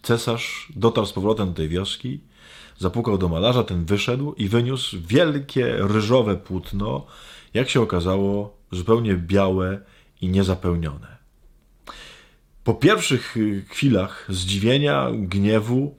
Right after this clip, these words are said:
y, posądzenia o to, że chciał obrazić cesarza, malarz natychmiast przystąpił do pracy. W ciągu dosłownie minuty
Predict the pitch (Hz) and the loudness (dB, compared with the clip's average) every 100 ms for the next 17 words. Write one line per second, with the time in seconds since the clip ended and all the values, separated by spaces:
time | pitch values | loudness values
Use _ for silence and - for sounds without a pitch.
0 | _ _ - 101 95 92 90 - _ - | _ _ -6 0 2 2 -2 -12 _ -4
1 | 98 101 98 107 101 104 104 95 90 101 | -2 0 2 2 2 0 0 0 2 0
2 | 101 104 104 113 101 87 92 - 82 80 | 2 2 4 2 0 -6 -8 -6 -6 -6
3 | 90 120 - - - - - 107 139 143 | -6 -8 -10 -20 -20 -20 -6 2 2 4
4 | 131 120 170 - 139 - - 120 113 107 | 2 2 0 0 -2 -4 -6 -4 -4 -2
5 | 95 90 135 131 127 - 151 147 143 180 | -2 0 0 2 0 2 4 4 4 4
6 | 165 151 131 98 - 90 | 4 4 4 2 -2 -6